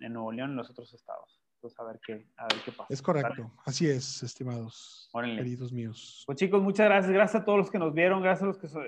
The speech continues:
Speaker 1: se conectaron. Semana Santa, eh, que tengan una, un buen descanso, una feliz semana.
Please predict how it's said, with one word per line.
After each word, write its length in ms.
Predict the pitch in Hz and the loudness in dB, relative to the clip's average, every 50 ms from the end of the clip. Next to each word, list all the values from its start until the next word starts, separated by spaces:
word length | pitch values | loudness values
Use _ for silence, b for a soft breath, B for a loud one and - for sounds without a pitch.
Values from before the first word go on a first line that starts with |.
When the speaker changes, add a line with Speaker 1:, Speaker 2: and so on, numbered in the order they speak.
| 127 - | -12 -10
Speaker 1:
se 160 | - - 135 | -10 -10 -6
conectaron. 540 | - 135 131 127 127 - 165 170 180 180 170 | -4 -4 -4 -2 2 4 6 6 6 2 0
Semana 340 | - 165 151 156 156 170 160 | -4 -4 -2 -2 -2 -2 0
Santa, 640 | - 185 175 170 170 - 185 185 185 185 - - _ _ _ _ _ _ _ _ _ | 2 2 0 2 2 2 4 4 2 0 -6 -16 _ _ _ _ _ _ _ _ _
eh, 220 | - 127 131 127 131 | -4 -2 -2 -2 -4
que 80 | 135 | -6
tengan 240 | 131 147 147 151 156 | -4 -4 -4 -2 -2
una, 300 | 160 160 165 165 160 151 | -2 -2 0 0 0 0
un 400 | 147 156 147 151 151 151 151 151 | -2 -4 -4 -4 -4 -4 -4 0
buen 200 | 147 160 160 156 | 0 0 0 0
descanso, 680 | 151 143 - - 175 175 165 - - 190 185 180 190 - | -4 -4 0 0 2 2 2 2 2 2 2 2 0 -2
una 680 | - - 143 151 156 151 151 147 139 135 127 127 - - _ | -6 -8 -6 -2 0 0 2 2 0 0 -2 -4 -8 -12 _
feliz 220 | - 135 143 139 - | -8 -8 -8 -6 -6
semana. 640 | 165 151 156 165 175 180 190 208 220 214 - - | -4 0 2 2 4 4 2 0 0 -2 -6 -14